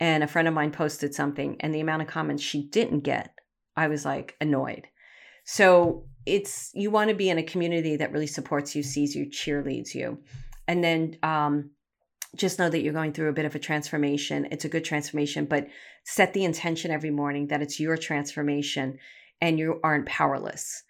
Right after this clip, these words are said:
So Spirit's make-, 'cause now they're making the three and the two as a five, which is all about transformation. So they're asking when you get up in the morning,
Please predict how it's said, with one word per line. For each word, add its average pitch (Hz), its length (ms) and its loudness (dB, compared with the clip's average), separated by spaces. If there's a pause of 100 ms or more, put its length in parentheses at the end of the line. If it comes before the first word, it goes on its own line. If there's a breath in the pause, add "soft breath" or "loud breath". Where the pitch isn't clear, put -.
(220 soft breath)
So 160 300 2
Spirit's 170 420 2
make-, 151 220 -6
'cause 175 160 -6
now 185 160 6
they're 175 100 2
making 156 300 0
the 147 80 -2
three 156 240 -4
and 147 100 2
the 143 60 -2
two 147 340 0
as 147 100 -2
a 127 60 -4
five, 143 540 2
which 147 160 -6
is 147 100 -6
all 143 140 0
about 143 180 -2
transformation. 160 640 -4
So 151 140 -6
they're 147 140 0
asking 151 260 -2
when 147 80 -2
you 147 80 -2
get 147 140 -4
up 143 80 -6
in 151 80 -4
the 175 40 -4
morning, 208 300 -2